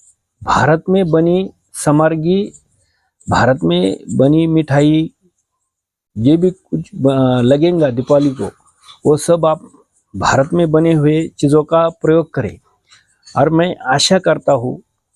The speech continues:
कि आप इस प्रधान सेवक का, सेवक की बात जरूर मानेंगे. आप छोटे छोटे कदमों से अगर मेरा साथ दे, दे दो तो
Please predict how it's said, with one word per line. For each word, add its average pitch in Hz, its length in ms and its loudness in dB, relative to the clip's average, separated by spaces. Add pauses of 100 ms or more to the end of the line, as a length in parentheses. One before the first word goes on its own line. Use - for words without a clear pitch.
कि - 40 2
आप 135 320 0
इस 175 260 -2 (640)
प्रधान 147 340 2
सेवक 151 400 0
का, 160 180 2 (460)
सेवक 165 420 0
की 180 60 -2
बात 147 280 0
जरूर 147 300 0
मानेंगे. 127 600 0 (560)
आप 160 260 0
छोटे 160 260 0
छोटे 160 400 0
कदमों 156 320 2
से 143 280 -4 (180)
अगर 139 260 2
मेरा 147 280 2
साथ 143 300 -2 (500)
दे, 135 340 2 (360)
दे 151 680 0
दो 151 240 2
तो 156 300 -2